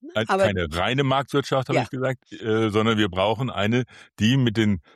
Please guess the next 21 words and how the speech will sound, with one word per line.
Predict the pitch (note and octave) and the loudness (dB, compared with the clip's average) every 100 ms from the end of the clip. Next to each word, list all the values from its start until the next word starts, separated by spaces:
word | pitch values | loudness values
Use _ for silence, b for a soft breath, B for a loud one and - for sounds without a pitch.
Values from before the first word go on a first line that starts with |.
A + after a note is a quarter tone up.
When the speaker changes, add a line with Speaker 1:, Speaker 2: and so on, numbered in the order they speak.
| b | b
Speaker 1:
Gesetzen | F#2 G2 A2+ - | -2 -2 -2 0
der | A2 G2+ E2+ b b | 2 2 0 b b
Solidarität | - A2+ A2 G#2+ G2 F2+ B2+ D3 | -2 2 2 2 0 0 0 2
oder | B2 | 2
den | A2 | 2
Aspekten | G2+ A#2+ - B2+ A#2+ | -2 -4 -4 -4 -2
und | G2+ | 0
den | G2 | 0
Regeln | F#2+ B2 C#3 | 2 2 2
der | A#2 | 0
Solidarität | A2 A2+ G#2+ G2+ G2 A#2 A#2 | 2 2 2 0 0 0 -2
und | G#2+ F#2+ | -4 -6
des | |
Sozialen | G2+ F#2 G2+ G2+ G#2 - B B B | -4 -2 0 0 -2 -6 B B B
verbunden | - A#2 G#2+ D3+ F3+ D3 A2 | -6 -4 0 2 2 2 4
wird | A2+ F2 - | 2 0 -4
und | A#2+ A2 | 0 0
stabilisiert | - - B2 A#2+ G#2+ G2+ G2 E2 | 0 -2 0 2 0 2 0 0
Speaker 2:
Ja. | |
Speaker 1:
wird. | D#2+ - - | -4 -4 -8
Deswegen, | F#2+ - F2 E2 | -6 -4 -4 -4